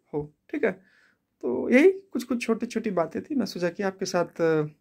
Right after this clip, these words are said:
एक छोटा सा वीडियो आपको बना करके मैं आपके साथ शेयर करूँ, ठीक है? तो चलिए, आज के लिए बस इतना ही, मिलते हैं नेक्स्ट वीडियो में, और लगे रहिए, और पेशेंस के साथ लगे रहिए। आपका सिलेक्शन निश्चिंत कहीं ना कहीं, कहीं ना कहीं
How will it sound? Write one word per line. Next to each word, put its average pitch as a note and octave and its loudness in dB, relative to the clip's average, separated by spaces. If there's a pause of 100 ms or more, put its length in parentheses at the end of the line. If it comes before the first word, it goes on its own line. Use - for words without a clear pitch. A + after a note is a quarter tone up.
(160)
एक D3+ -6
छोटा F3+ -2
सा E3+ -4
वीडियो D#3+ 2
आपको D#3 -4
बना D3+ -4
करके D3+ -12
मैं D#3 -6
आपके D3+ -8
साथ D4 -2 (360)
शेयर E3+ 0
करूँ, D3+ -8
ठीक B3+ 0
है? G#3 8 (640)
तो D#3+ -8 (120)
चलिए, A3+ 0 (120)
आज F#3+ 2
के - -6
लिए F3+ 0
बस F3+ -6
इतना F#3+ -6
ही, B3 -4
मिलते F3 -4
हैं E3+ -6
नेक्स्ट F3 -10
वीडियो G3 -4
में, E4 -4 (440)
और D#3+ -2 (160)
लगे E3+ 8
रहिए, A3 4 (240)
और D3+ -6
पेशेंस F3+ -2
के F3+ -4
साथ F3 -2
लगे D#3+ -2
रहिए। F#3 -4 (140)
आपका E3 -2
सिलेक्शन E3 -4 (360)
निश्चिंत A3 0
कहीं F#3 -2
ना G3 0
कहीं, F#3 -4
कहीं E3+ -6
ना F3+ -4
कहीं F#3 -6